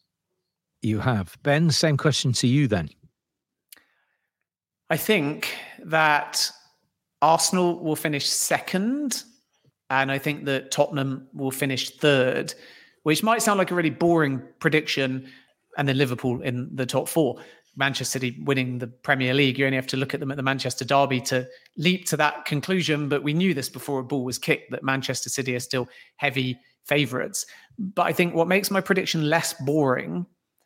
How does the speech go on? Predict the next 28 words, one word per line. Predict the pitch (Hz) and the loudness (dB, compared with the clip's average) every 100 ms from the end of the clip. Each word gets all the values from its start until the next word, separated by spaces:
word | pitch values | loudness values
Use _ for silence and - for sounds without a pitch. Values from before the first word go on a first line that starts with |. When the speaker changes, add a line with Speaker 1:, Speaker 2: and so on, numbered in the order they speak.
| _ | _
Speaker 2:
is | 151 135 120 | -2 -2 2
that | 139 135 - - _ _ 170 | 2 2 -4 -20 _ _ 2
I | 202 | 2
actually | 208 170 | 2 -2
think | 160 160 143 | 0 0 2
Man | 160 170 | 0 0
City, | - 165 151 - - | -2 0 -2 -4 -6
Tottenham | 156 156 147 135 - | -2 0 -2 -6 0
and | 160 151 143 | 0 0 2
Arsenal | 147 143 - 123 110 127 147 _ _ _ _ - | 2 2 0 -4 -6 -6 -10 _ _ _ _ -10
will | 135 143 139 135 131 131 127 131 - - | 0 2 4 2 2 0 -2 -4 -10 -4
all | 208 196 180 156 151 147 - - | 2 4 4 2 0 -4 -10 -2
end | 165 147 156 | 0 0 2
up | 139 - - - _ _ _ _ | 0 0 -16 -20 _ _ _ _
within | - 143 139 139 139 135 131 135 - | -4 0 2 2 2 -2 -4 -6 -10
five | - 180 165 151 147 - | 0 4 6 4 2 0
points | 170 160 151 - | 0 0 0 -6
of | 131 | -6
each | 135 139 - | -6 -6 0
other. | 151 175 269 - _ _ _ _ - | 2 4 0 -4 _ _ _ _ -2
And | 156 | 0
I | 151 | 0
think | 156 156 | -2 -4
that | 160 | -4
we | 160 | -4
will | 151 190 180 | 0 2 2
not | 156 147 | 0 0
know | 151 165 185 180 139 135 135 | 0 2 4 6 4 0 -8